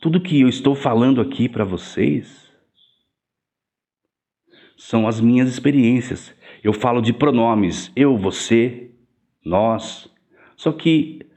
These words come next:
são experiências minhas. E eu garanto pra vocês que hoje eu tenho quase cinquenta anos, praticamente cinquenta. E eu passei a maior parte da minha vida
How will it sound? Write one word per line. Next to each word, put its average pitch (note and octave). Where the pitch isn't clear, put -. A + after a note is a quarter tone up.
são -
experiências C#3
minhas. -
E E2+
eu E2
garanto F#2
pra A#2
vocês -
que -
hoje A#2
eu G#2+
tenho G2
quase C3+
cinquenta A2+
anos, F2+
praticamente A2
cinquenta. F#2
E E2
eu D#2+
passei E2
a D2
maior G2+
parte G2
da F#2
minha F2
vida E2